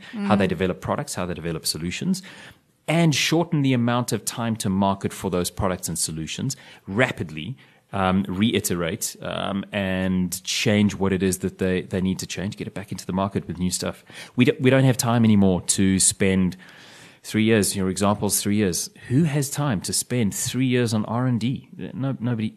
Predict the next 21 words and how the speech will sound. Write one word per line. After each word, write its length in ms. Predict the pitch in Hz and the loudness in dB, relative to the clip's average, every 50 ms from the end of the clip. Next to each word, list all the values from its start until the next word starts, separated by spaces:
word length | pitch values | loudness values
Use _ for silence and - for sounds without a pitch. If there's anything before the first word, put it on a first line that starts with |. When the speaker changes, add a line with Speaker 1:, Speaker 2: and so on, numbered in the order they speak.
| _ _ | _ _
Speaker 1:
ain't 160 | - 143 151 | -2 -2 2
nobody 280 | 143 139 160 156 165 160 | 4 4 4 4 4 0
got 140 | - 160 - | 0 -2 -2
time 200 | - 147 151 160 | 0 0 0 0
for 80 | - | 0
that. 260 | - - - - - - _ _ | -2 -6 -8 -16 -20 -20 _ _
Speaker 2:
Yeah. 360 | 214 208 220 208 202 190 190 185 _ _ - - - - - - | -2 0 2 2 2 0 -2 -6 _ _ -20 -20 -20 -16 2 2
I 60 | 247 | 4
actually 260 | 220 277 - - 339 | 4 4 2 0 0
wanna 160 | 320 311 294 240 | 0 0 2 4
go 160 | 254 247 233 | 4 4 6
back 240 | 208 220 226 220 - | 8 6 6 6 4
to 100 | - 233 | 2 4
what 220 | 220 214 208 214 | 4 4 2 2
you, 60 | 214 202 | 2 4
you 300 | 202 196 190 170 185 202 | 4 4 2 4 4 4
were 80 | 196 190 | 4 4
talking 320 | - 214 202 - 220 220 | 4 0 0 2 2 2
about 260 | 202 190 180 175 - | 4 4 4 4 2
with, 260 | - 180 175 175 - | 0 -2 -2 -2 0
um, 380 | - 175 170 170 170 165 170 170 | 2 2 2 2 0 -4 -6 -6